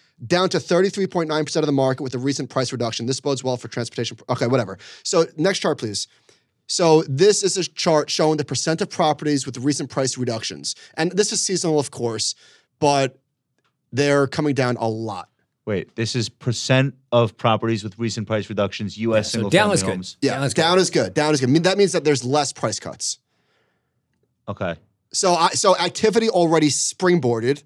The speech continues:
Speaker 1: like, housing activity, mortgage applications rocketed. I think prices will not necessarily go back to the all-time highs, but activity is picking up dramatically. So to Josh's point, this is, like, one more massive,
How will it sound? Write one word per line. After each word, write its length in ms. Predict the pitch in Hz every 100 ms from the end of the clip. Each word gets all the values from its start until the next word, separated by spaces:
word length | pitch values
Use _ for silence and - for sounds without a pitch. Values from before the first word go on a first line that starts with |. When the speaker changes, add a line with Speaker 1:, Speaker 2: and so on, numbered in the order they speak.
| -
Speaker 1:
like, 220 | 139 131
housing 320 | - 185 196
activity, 420 | 180 165 139 147
mortgage 320 | 143 143 151 160
applications 580 | 143 - 139 127 113 - _
rocketed. 720 | 113 123 165 180 131 110 127 - - -
I 120 | 185
think 120 | 208
prices 380 | - 185 185 143
will 300 | 156 135 _ -
not 400 | 147 147 139 -
necessarily 340 | 147 139 139
go 60 | 127
back 140 | 123
to 80 | 131
the 40 |
all-time 260 | 127 131 110
highs, 360 | 208 226 135 -
but 140 | 139
activity 420 | 127 - 156 135
is 260 | 120 117 - _
picking 260 | 175 160 147
up 140 | 127
dramatically. 460 | - 127 127 127 113
So 340 | 170 175 143 - - -
to 80 | 143
Josh's 300 | 170 190 117
point, 380 | - 165 160 - - - _ -
this 200 | 240 285
is, 80 | 294
like, 120 | 175
one 260 | 160 208 202
more 220 | 180 165
massive, 920 | 151 165 208 262 262 - 143 127 -